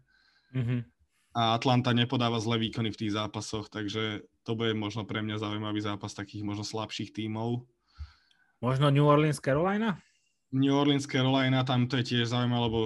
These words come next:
Speaker 2: myslím, že taký rozpačitý zá-, začiatok sezóny od obi dvoch. Myslím, že Saints sú jemným favoritom.
Speaker 1: Áno.
Speaker 2: Eagles, Commanders, tam, tam ja favorizujem Eagles.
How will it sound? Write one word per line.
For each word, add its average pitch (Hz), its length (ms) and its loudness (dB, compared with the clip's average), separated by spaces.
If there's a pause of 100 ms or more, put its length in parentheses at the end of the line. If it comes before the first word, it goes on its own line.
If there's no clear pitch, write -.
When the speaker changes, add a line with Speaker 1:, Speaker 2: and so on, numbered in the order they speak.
Speaker 2:
myslím, 117 320 -2
že 113 80 -6
taký 120 240 -2
rozpačitý 117 480 -4
zá-, 110 320 -2
začiatok 110 480 -4
sezóny 113 320 -4
od 110 160 -4
obi 117 160 -2
dvoch. 110 480 -4
Myslím, 113 240 -4
že 113 160 -4
Saints 117 320 -4
sú 120 80 0
jemným 110 320 -2
favoritom. 110 800 -4 (560)
Speaker 1:
Áno. 131 80 -10
Speaker 2:
Eagles, 127 400 4
Commanders, 120 800 2 (400)
tam, 113 400 -4 (800)
tam 113 480 -2
ja 113 400 0 (240)
favorizujem 113 560 0
Eagles. 110 480 -4